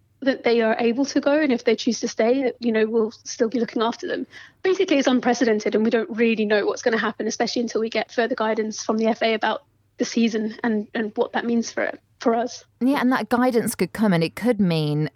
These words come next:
Speaker 2: playing fixtures much later on. You've had this huge void that you've had to fill. How are you guiding your coaches at the moment? Because to go from playing sort of week in, week out,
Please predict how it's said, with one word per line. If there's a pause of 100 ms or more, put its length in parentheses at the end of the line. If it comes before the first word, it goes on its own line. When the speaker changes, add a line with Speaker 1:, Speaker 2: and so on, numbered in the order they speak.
(140)
Speaker 2:
playing
fixtures
much
later
on.
You've
had
this
huge
void
that
you've
had
to
fill.
How
are
you
guiding
your
coaches
at
the
moment?
Because (320)
to
go
from
playing
sort
of
week
in,
week
out,